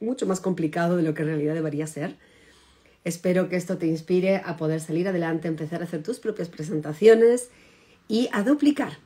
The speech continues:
y así tener éxito en marketing en red. Gracias por seguirme. Este fin de semana estoy lanzando mi nuevo canal de YouTube, Tisha Clements,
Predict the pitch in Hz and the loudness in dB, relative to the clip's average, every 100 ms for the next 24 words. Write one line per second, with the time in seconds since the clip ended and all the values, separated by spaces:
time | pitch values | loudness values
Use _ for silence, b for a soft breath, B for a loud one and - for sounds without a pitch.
0 | _ _ _ _ - 185 185 214 196 185 | _ _ _ _ -2 0 2 2 4 4
1 | 170 170 - 156 151 147 151 151 151 147 | 4 0 -4 -4 -4 -2 -2 -2 -6 -10
2 | 131 107 - - _ B B B B 196 | -10 -12 -16 -20 _ B B B B 2
3 | 247 311 302 294 247 214 262 277 311 311 | 4 4 4 4 6 4 4 6 6 2
4 | B B - 233 277 285 262 254 220 220 | B B -2 0 2 4 4 4 4 6
5 | 240 240 214 202 190 202 208 220 202 196 | 6 6 4 4 0 0 2 4 4 2
6 | 185 175 170 160 165 277 381 415 - 220 | 0 -2 -2 -4 -2 2 4 2 -4 -6
7 | 190 190 202 254 349 - | -6 -2 0 0 -2 -10